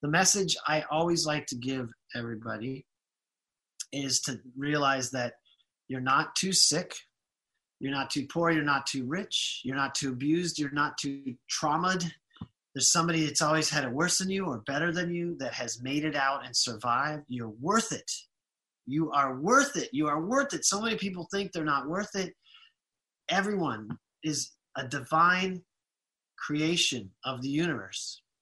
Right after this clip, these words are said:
We're all divine creations of the universe. And so if you can hang on and have hope and know that somebody out there, many people out there just like you, went through just what you went through or way worse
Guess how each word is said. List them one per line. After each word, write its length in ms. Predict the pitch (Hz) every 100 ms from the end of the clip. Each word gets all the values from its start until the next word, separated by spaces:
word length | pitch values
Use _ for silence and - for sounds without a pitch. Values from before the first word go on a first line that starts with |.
| _ _ - -
We're 120 | 131
all 160 | 160 190
divine 380 | 175 175 175 165
creations 480 | 165 160 156 156 151
of 100 | 135
the 80 |
universe. 640 | 143 143 131 113 104 - - _ _ _
And 140 | 127 120
so 400 | 147 139 135 131 _ _ _ -
if 100 | 135
you 80 |
can 160 | 127 127
hang 280 | 139 175 175
on 180 | 160 156
and 120 | 139
have 200 | 147 143
hope 380 | 147 147 123 123
and 120 | 123
know 240 | 143 143
that 160 | 127 -
somebody 400 | 156 160 170 160
out 320 | 151 147 -
there, 240 | 151 135
many 280 | 127 165 208
people 280 | - 165 139
out 200 | 135 131
there 180 | 127 113
just 360 | - 175 175 -
like 260 | 165 156 170
you, 380 | 214 190 - - _ _ -
went 240 | 147 165
through 320 | 190 196 190 160
just 320 | 247 277 269
what 220 | 277 277
you 160 | 302 320
went 280 | 320 320
through 180 | 294 254
or 220 | 240 226 247
way 220 | 330 339 339
worse 520 | 311 240 - -